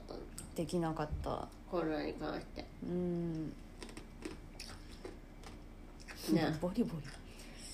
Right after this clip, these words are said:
Speaker 2: でもまあ、
Speaker 1: うん。
Speaker 2: ね、そうだよね。まあだから、その、接触した人にろ-、連絡取んなきゃいけないっていうのが
Speaker 1: うん。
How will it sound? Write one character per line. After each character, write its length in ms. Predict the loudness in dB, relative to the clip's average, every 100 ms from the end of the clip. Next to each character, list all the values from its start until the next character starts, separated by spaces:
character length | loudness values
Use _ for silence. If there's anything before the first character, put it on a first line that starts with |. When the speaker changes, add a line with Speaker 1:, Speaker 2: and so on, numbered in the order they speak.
| -8 2
Speaker 2:
で 100 | 4
も 240 | 6 4 6
ま 500 | 6 6 4 2 0
あ、 60 | -10 -10 -10 -2
Speaker 1:
う 420 | -2 0 -2 0
ん。 40 | 6
Speaker 2:
ね、 200 | 6 4
そ 200 | 2 2
う 20 |
だ 100 | 4
よ 80 | 2
ね。 320 | 2 0 -2 -6 -10 -12 -12 -12 -12 -12 -10 -12 -12 -12 -10 -10 -10 -10 -10 -10 -2
ま 140 | 2 4
あ 60 |
だ 100 | 4
か 100 | 4
ら、 60 | 2 0 -8 -10
そ 160 | -6 -2
の、 240 | 0 -2 -4 -10
接 240 | -2 0
触 300 | 6 8 8
し 80 | 8
た 120 | 8
人 300 | 6 8 10
に 200 | 10 6 2
ろ-、 140 | 4 4 6
連 160 | 6 6
絡 100 | 4
取 180 | 4 4
ん 40 |
な 60 | 6
き 100 | 4
ゃ 40 |
い 20 |
け 120 | 4 4
な 80 |
い 40 | 2
っ 40 |
て 200 | 0 2
い 60 | 4
う 60 |
の 100 | 4
が 140 | 0 -2 -6 -12 -12 -12 -12 -12 -12 -6 -4 -4 0
Speaker 1:
う 60 | 4
ん。 540 | 4 4 2 0 -2